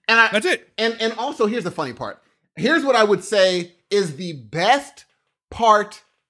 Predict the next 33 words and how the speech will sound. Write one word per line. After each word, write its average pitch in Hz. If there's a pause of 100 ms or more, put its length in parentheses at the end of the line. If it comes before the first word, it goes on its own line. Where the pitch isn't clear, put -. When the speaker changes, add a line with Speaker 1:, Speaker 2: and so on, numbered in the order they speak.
Speaker 1:
in 240
the 151
movie. 151 (380)
And 190
I'm 247
not 254
gonna 226
ruin 202
it 202
for 196
you, 160
'cause 165
just 170
in -
case 160
you 139
guys 143
watch 147
it, 185 (460)
there 220
is 247 (100)
a 202 (640)
scene 247 (100)
after 190
the 165
first 202
zombie 156
kills - (160)
at 147
a 143
diner 117 (560)
that 190
is 196